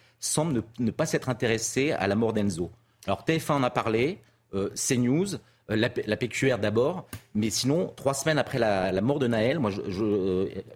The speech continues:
qui, qui est mort à, après avoir, euh, euh, refusé d'obtempérer, euh, la mort tragique et scandaleuse d'Enzo ne rencontre aucun écho. Euh,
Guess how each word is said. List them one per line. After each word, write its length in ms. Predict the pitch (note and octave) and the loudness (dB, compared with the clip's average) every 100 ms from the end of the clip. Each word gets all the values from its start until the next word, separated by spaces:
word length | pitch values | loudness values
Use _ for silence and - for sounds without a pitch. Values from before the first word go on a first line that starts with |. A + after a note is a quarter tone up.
| - | -10
qui, 280 | - G#2 F2+ | -6 -4 -6
qui 220 | - G2+ | -2 0
est 60 | G2 | 2
mort 300 | C3 C3+ G2 | 2 2 2
à, 220 | G2 F#2 | 0 -2
après 220 | - A#2 | -4 -2
avoir, 360 | F#2+ G#2 F#2+ F#2 | 0 0 0 -2
euh, 160 | E2+ - _ _ | -4 -8 _ _
euh, 280 | F#2 F2 F2 | -4 -2 -2
refusé 460 | G#2+ C3 C#3 C3 D3 | -2 -2 -2 0 0
d'obtempérer, 680 | - B2 - A2 A#2+ E3+ - - - _ | 0 -2 0 0 0 -2 -8 -20 -20 _
euh, 140 | G#2+ G#2 | -2 2
la 140 | G#2+ | 2
mort 180 | C#3+ - | 2 0
tragique 380 | - D#3 E3+ C3 | -2 0 0 -2
et 40 | |
scandaleuse 760 | - - F3+ D#3 D3+ D#3+ A2 - | -4 -2 2 2 2 0 0 -4
d'Enzo 640 | G2 A#2 A2+ G#2+ D#3+ G#3+ | 0 2 2 2 0 0
ne 120 | A2 A2+ | 0 0
rencontre 360 | A2 D#3 F#3 - _ _ | 0 0 -4 -8 _ _
aucun 260 | D3+ D#3+ C3+ | -2 0 0
écho. 400 | - A2+ C#3 - _ _ _ - | 0 -2 -2 -4 _ _ _ 0
Euh, 240 | G2+ G2+ | 2 2